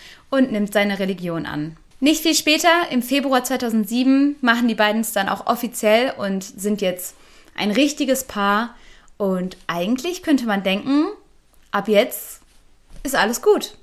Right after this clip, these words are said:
Also das sind doch Top-Voraussichten. Man teilt jetzt da den Glauben und man, ja, versteht sich gut und schreibt sich jeden Tag hunderte E-Mails. Also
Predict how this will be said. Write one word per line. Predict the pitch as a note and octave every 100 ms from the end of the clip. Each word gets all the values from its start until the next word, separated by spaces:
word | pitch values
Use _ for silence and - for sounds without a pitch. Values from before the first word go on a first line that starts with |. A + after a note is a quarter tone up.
| _
Also | B3 G#3 F#3+ F3 -
das | G#3 G3 -
sind | G#3
doch | G#3 G3+ A#3+ -
Top-Voraussichten. | D#4 D#4+ D4+ C#4 D4+ D4+ D4 - C#4 C4+ - - -
Man | A#3 A3+ A#3
teilt | B3+ A#3+ A#3
jetzt | A#3+ -
da | A3
den | G#3+ A3
Glauben | A3+ A#3 B3+ B3
und | B3 G3 G3+
man, | G3+ G3 G3 - - - - -
ja, | D4+ C#4 F#3+ -
versteht | - B3+ D#4 D4+
sich | C4+ -
gut | C#4 C4
und | A3
schreibt | - A3+ A3
sich | A3 G#3
jeden | A3+ A3+
Tag | A3 G#3 G3+ A#3
hunderte | B3 A3 A#3+
E-Mails. | - B3+ A#3+ A#3+ A#3
Also | G#3+ G3 F#3+